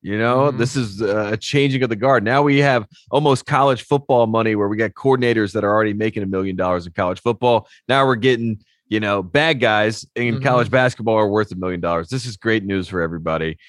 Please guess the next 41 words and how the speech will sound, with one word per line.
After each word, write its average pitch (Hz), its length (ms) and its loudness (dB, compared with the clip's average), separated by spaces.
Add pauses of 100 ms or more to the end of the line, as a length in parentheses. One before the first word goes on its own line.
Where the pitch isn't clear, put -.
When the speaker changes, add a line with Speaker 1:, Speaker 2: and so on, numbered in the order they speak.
Speaker 1:
Great 147 180 2
news 139 160 2
for - 80 -8
the 107 80 -2
program. 87 640 -2 (240)
Speaker 2:
Great 269 220 2
news 254 160 4
Speaker 1:
Uh, - 60 -4
Speaker 2:
for 208 120 4
amateur 180 320 2
sports. 131 420 -2
If 123 80 -12
you 262 100 -2
love 233 200 4
amateur 175 320 0
sports, 147 400 0
who 196 80 -6
doesn't 185 260 2
Speaker 1:
<laughs> 156 40 0
Speaker 2:
love - 100 0 (160)
a - 60 -20
bidding 135 240 -10
war 120 480 -2
that, - 880 -6
<laughs> - 20 -20
that 135 160 -4
touches 156 320 -2
seven 147 320 0
figures 120 420 -6
for 135 140 -10
an 123 80 -6
assistant 113 400 -10
coach 107 440 -10 (280)
in 113 140 -12
college 104 340 -6
basketball? 98 580 -10
I 143 140 0
know 120 160 -2
I 104 140 -4
certainly 92 400 -14
do. 95 120 -14